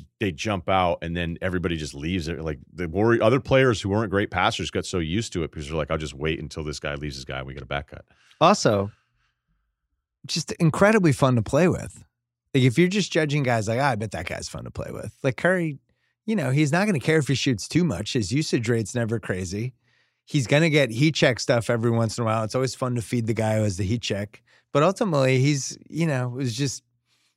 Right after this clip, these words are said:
Speaker 2: unselfish. He's a weirdly un-, he's gotta be the most unselfish guy who's ever scored thirty. And I've never watched a Warriors game and felt like, "Man, Steph's gotta, Steph's really hogging it tonight." It never, he never felt like a
Speaker 1: I
Speaker 2: hog.
Speaker 1: want it to happen more.
Speaker 2: Yeah,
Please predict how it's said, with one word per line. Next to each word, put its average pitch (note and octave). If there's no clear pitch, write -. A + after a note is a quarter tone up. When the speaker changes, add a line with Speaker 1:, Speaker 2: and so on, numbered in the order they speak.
Speaker 2:
unselfish. C#3+
He's C#3+
a C#3
weirdly D#3+
un-, D#3
he's D#3+
gotta G3
be D#3
the C3
most A#2+
unselfish A#2+
guy G#2+
who's G2
ever G2
scored F2+
thirty. F2
And C3+
I've C#3+
never F3+
watched D3
a C#3
Warriors A#2+
game G#2+
and G2
felt G2+
like, F2
"Man, F2
Steph's A#2+
gotta, F2+
Steph's -
really F2+
hogging G2
it D#2
tonight." D#2
It C3+
never, F#3
he C3+
never C#3+
felt D3
like A#2
a G#2+
Speaker 1:
I A#2+
Speaker 2:
hog. C3+
Speaker 1:
want D3+
it D3
to B2
happen B2+
more. A#2+
Speaker 2:
Yeah, D3+